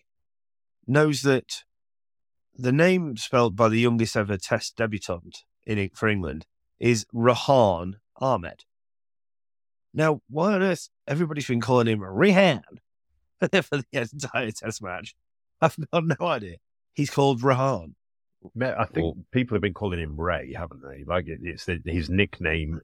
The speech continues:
Speaker 2: amongst the England squad is Ray.
Speaker 1: Well, I mean,
Speaker 2: Whether that's,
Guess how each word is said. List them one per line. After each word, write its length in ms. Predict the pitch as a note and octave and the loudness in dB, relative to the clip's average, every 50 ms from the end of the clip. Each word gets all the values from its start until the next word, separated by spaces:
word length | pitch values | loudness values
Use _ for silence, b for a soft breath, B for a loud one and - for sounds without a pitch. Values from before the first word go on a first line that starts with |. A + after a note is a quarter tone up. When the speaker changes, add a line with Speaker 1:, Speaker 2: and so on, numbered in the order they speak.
| _ _ - | _ _ -8
Speaker 2:
amongst 380 | F2 E2+ E2 E2+ D#2+ - _ _ _ _ _ _ | -6 -4 -4 -6 -8 -12 _ _ _ _ _ _
the 160 | E2 E2+ E2+ E2+ | -6 -4 -4 -4
England 340 | E2+ D#2+ D2+ D#2 D#2 D#2 | -4 -4 -4 -4 -4 -4
squad 320 | - - - D#2+ D2+ D2 - | -6 -6 -6 -4 -4 -4 -6
is 140 | - D#2 C#2 - C2 | -8 -12 -12 -10 -6
Ray. 300 | D2+ E2 C#2+ A1+ - F#2 F2+ _ _ _ _ _ _ _ _ _ _ _ _ _ _ _ _ _ _ _ _ _ | -4 -4 -4 -4 -6 -14 -20 _ _ _ _ _ _ _ _ _ _ _ _ _ _ _ _ _ _ _ _ _
Speaker 1:
Well, 280 | - C3 C#3 A#2 F2+ - _ _ _ _ _ - | 2 4 4 4 4 0 _ _ _ _ _ 0
I 100 | - A2 | 2 4
mean, 280 | A#2 A2+ G#2 G2 F#2 - | 6 6 4 4 0 -2
Speaker 2:
Whether 280 | F#2+ F#2+ F2 F2 F2+ | -4 -4 -2 -2 -4
that's, 400 | D#2+ F#2 F2 - - - - - | -2 -2 -2 -2 -4 -10 -12 -12